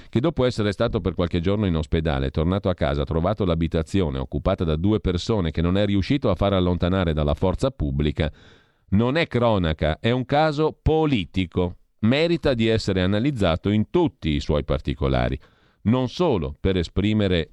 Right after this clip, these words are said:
la doverosa indignazione, ma soprattutto per cercare di trovare i facili, se si vuole, rimedi volti a ripristinare lo Stato di diritto, oltre che ad assicurare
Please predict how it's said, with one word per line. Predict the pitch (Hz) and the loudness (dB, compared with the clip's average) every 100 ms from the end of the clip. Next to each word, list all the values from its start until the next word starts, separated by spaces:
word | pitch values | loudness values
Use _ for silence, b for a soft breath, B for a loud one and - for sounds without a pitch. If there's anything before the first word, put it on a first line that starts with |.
| - | -2
la | 87 | -2
doverosa | 87 92 87 87 107 90 | 0 0 2 2 0 2
indignazione, | 90 90 90 90 87 80 - 82 62 60 71 | 2 2 2 2 0 -2 -2 -4 -4 -4 -2
ma | 95 | -2
soprattutto | 135 143 151 190 - 104 | -2 -2 -2 -2 -2 -2
per | 110 98 | -2 0
cercare | 117 113 90 82 | -2 0 0 0
di | 80 | -2
trovare | 85 127 127 71 71 76 b b b b b | -2 0 0 0 -2 -4 b b b b b
i | 104 | -2
facili, | 107 127 90 - 87 78 76 _ | 0 -2 -2 -4 -4 -2 -4 _
se | - 73 | -8 -6
si | 73 92 | 0 0
vuole, | 95 87 78 107 - | 2 2 2 0 -2
rimedi | - 123 143 110 78 76 82 - _ - | -4 -2 0 -2 -2 -2 -4 -4 _ 0
volti | 110 135 - 104 | 2 2 0 0
a | |
ripristinare | 92 87 107 98 123 127 143 143 131 - | 0 -2 -2 0 0 0 0 0 -4 -4
lo | 123 | -4
Stato | - 92 98 | 0 -2 0
di | 95 | 0
diritto, | 90 92 73 67 - 76 - | 2 0 0 -4 -4 -4 -2
oltre | 117 117 | -2 -2
che | 110 123 | -2 0
ad | 85 | 0
assicurare | 76 107 127 117 69 71 | -2 -4 -2 -2 0 -2